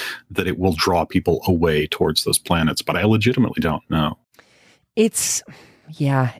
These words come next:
Speaker 2: it's something all right. And when it comes to manually moving pops, I'm sorry that I'm a little everywhere, but, like, I don't know how to talk about any of these changes in a vacuum since
Speaker 1: Hmm.
Speaker 2: most of them overlap. But talking about moving people, um, the little influence, the little ten it costs to move people manually these days,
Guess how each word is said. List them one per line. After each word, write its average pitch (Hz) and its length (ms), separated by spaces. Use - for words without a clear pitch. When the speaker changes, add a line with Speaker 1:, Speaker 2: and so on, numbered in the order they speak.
Speaker 2:
it's 202 180
something 214 420
all 120 160
right. 104 240
And 165 160
when 196 140
it 180 60
comes 240 300
to 349 100
manually 143 480
moving 151 320
pops, 147 240
I'm 147 80
sorry 214 180
that 160 80
I'm 127 100
a 120 40
little 113 200
everywhere, 107 440
but, 117 120
like, 107 140
I 110 80
don't 113 120
know - 40
how 110 160
to 110 80
talk 107 320
about 107 240
any 110 240
of 101 80
these 110 220
changes 110 480
in 110 80
a 104 40
vacuum 120 880
since 127 220
Speaker 1:
Hmm. 120 80
Speaker 2:
most 120 180
of - 60
them 113 140
overlap. 110 580
But 156 140
talking 190 320
about 175 240
moving 165 480
people, 120 560
um, 147 240
the 160 160
little 220 300
influence, 131 680
the - 80
little 127 140
ten 127 320
it - 100
costs 113 460
to - 120
move 113 360
people 117 320
manually 113 560
these 110 260
days, 104 300